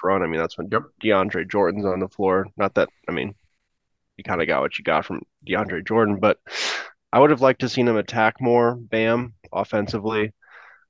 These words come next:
Speaker 1: I mean, obviously he's, he's a tremendous defender. It's a tough assignment guarding the best player in the world, um, at points. Um, so I,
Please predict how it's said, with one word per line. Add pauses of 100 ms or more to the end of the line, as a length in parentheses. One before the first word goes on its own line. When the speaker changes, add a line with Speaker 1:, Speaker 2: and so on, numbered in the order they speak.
Speaker 1:
I
mean,
obviously
he's,
he's
a
tremendous
defender.
It's (100)
a
tough
assignment
guarding
the
best
player
in
the
world, (180)
um,
at
points. (180)
Um, (1000)
so
I,